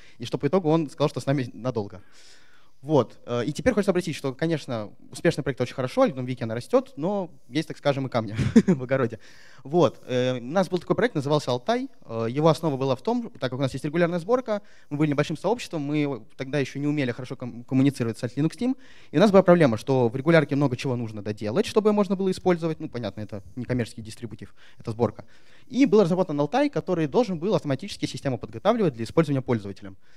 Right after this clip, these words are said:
Э, проблема вышла в том, что пока он разрабатывался, мы научились общаться с Alt Linux Team, <laughs> и все, большинство из этих вопросов были закрыты. Собственно, она была решена на корню, а проект был заброшен. Но сейчас мы с Евгением Синельниковым на У С Д поговорили по поводу альтератора второго,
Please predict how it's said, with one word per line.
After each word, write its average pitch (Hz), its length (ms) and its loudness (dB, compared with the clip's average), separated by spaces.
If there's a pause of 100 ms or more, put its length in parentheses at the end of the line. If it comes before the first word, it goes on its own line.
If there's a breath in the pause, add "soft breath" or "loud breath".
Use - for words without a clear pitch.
(460 soft breath)
Э, 127 200 2 (180)
проблема 208 300 4
вышла 196 220 -2
в - 40 -12
том, 285 180 6
что 185 680 2 (360)
пока 180 180 4
он 175 80 8
разрабатывался, 180 600 4
мы 180 120 6
научились 175 360 4
общаться 139 300 4
с - 80 2
Alt 151 120 2
Linux 170 240 0
Team, 277 220 6
<laughs> - 120 8
и - 20 4
все, 190 420 2
большинство 156 480 -2
из 143 80 4
этих 139 140 -8
вопросов 165 340 0
были 156 160 -2
закрыты. 139 440 -2 (380 soft breath)
Собственно, 143 460 2 (160)
она 151 220 4
была 143 120 4
решена 131 200 -2
на 127 80 -6
корню, 254 360 -2 (280 soft breath)
а 131 160 0
проект 180 240 2
был 170 100 0
заброшен. 139 440 2
Но 247 200 4
сейчас 156 300 0
мы 143 60 0
с - 60 -6
Евгением 160 220 4
Синельниковым 131 540 -2
на 123 100 -2
У 127 60 2
С 131 100 0
Д 143 100 4
поговорили 131 360 -2
по 123 140 -4
поводу 117 420 -6
альтератора 202 420 2
второго, 165 400 4